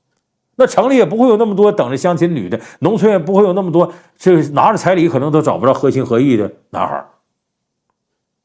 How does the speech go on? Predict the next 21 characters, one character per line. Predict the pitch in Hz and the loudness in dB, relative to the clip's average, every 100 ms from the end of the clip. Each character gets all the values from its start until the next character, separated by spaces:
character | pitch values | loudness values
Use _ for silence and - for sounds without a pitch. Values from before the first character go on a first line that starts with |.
| _ _ _ - | _ _ _ 0
所 | 233 | 2
以 | 247 | 4
说 | 233 | 2
这 | 240 339 | 2 2
个 | 233 139 | 2 0
就 | 104 | -2
是 | - - _ _ | -8 -16 _ _
城 | - 135 185 | -8 -6 -2
乡 | 170 165 | -2 -2
差 | - 135 139 | -2 -2 -2
距 | 156 | -4
带 | 113 85 | -10 -12
来 | 73 | -16
的。 | - _ _ _ _ _ _ _ _ _ _ _ _ _ _ _ _ _ _ | -20 _ _ _ _ _ _ _ _ _ _ _ _ _ _ _ _ _ _
我 | 117 | -2
们 | 143 | 0
这 | 165 226 | 0 0
么 | |
多 | 143 143 | 0 -2
年 | 107 107 | -2 -8
讲 | 113 65 | -8 -12